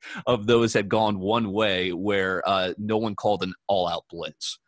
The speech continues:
Uh, so Greg Williams calls an all-out blitz, but again, apparently he's done this before, um, in previous stops. He gets fired today. Um, here's what I've got for you in terms of the Jets going winless. You mentioned they've got four games left.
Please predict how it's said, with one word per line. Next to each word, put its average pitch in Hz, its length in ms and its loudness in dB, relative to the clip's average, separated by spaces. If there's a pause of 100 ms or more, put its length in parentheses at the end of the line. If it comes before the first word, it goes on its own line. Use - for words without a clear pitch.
(360)
Uh, 101 160 2
so - 140 -2
Greg 127 320 2
Williams 104 540 0
calls 101 280 0
an 95 80 -6
all-out 98 380 0
blitz, 95 260 -2
but 95 140 -2
again, 95 320 -2
apparently 123 400 -6
he's 98 160 -6
done 104 260 -4
this 104 180 -6
before, 95 760 -2 (340)
um, 92 240 -2
in 95 140 -6
previous 101 500 -4
stops. 101 480 -2
He 131 160 -6
gets 101 180 -6
fired 85 480 -2
today. 78 460 -12 (420)
Um, 104 320 0
here's 202 300 -2
what 170 120 2
I've 104 160 0
got 95 280 -2
for 80 220 -10
you 69 100 -12
in 80 100 -12
terms 98 320 -8
of 87 120 -16
the 87 60 -18
Jets 90 280 -10
going 82 300 -18
winless. 80 420 -16
You 92 80 -10
mentioned 87 320 -12
they've 80 100 -16
got 80 240 -8
four 80 200 -10
games 73 260 -20
left. - 1040 -20